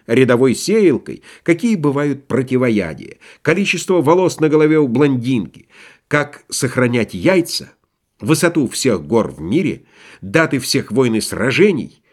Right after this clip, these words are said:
и как приводить в чувство утопленников и очумевших от солнечного удара, и сколько гвоздей идет на фунт, и как делать динамит, поливать цветы,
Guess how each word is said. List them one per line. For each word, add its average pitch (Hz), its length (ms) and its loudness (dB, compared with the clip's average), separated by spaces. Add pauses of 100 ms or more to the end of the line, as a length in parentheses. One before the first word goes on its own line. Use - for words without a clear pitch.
(240)
и 127 100 2
как 165 240 0
приводить 156 440 2
в - 80 -18
чувство - 380 -4
утопленников 127 960 -2
и 123 60 -2
очумевших 127 640 -2
от 120 120 -6
солнечного 110 600 0
удара, 123 480 0 (280)
и 151 80 2
сколько 185 360 0
гвоздей 156 580 0
идет 147 220 2
на 120 140 0
фунт, 180 400 -4
и 117 60 2
как 139 240 0
делать 131 360 2
динамит, 143 540 2
поливать 131 380 2
цветы, 160 560 -2